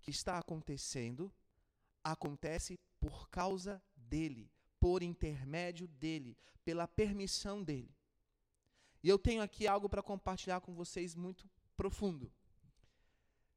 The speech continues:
Existem os chamados por Deus e existem os escolhidos por Deus.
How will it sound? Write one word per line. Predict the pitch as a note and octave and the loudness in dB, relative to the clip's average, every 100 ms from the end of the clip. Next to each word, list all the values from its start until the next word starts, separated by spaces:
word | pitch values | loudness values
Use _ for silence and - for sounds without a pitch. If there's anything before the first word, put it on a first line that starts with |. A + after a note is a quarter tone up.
| _ _ _ _ _ _ _ | _ _ _ _ _ _ _
Existem | D#3 E3 G#3+ A#3 | 2 2 4 4
os | A3 | 6
chamados | - A#3+ G#3+ A3 C4+ - | 6 6 4 4 4 2
por | - A3+ | -2 0
Deus | E3+ A#2+ - - - _ _ _ _ _ _ _ _ _ _ _ | 0 0 -4 -14 -20 _ _ _ _ _ _ _ _ _ _ _
e | E3 | 4
existem | F#3+ D3 A3 - D#3+ | 6 6 2 2 -2
os | D#3+ F3+ | -4 -2
escolhidos | F#3+ - G3 F3+ G3 B3 A3+ A#3 - - - | -2 4 4 4 2 0 -2 -6 -6 -10 -12
por | E3 D3 | -8 -4
Deus. | B2+ - - | -4 -6 -12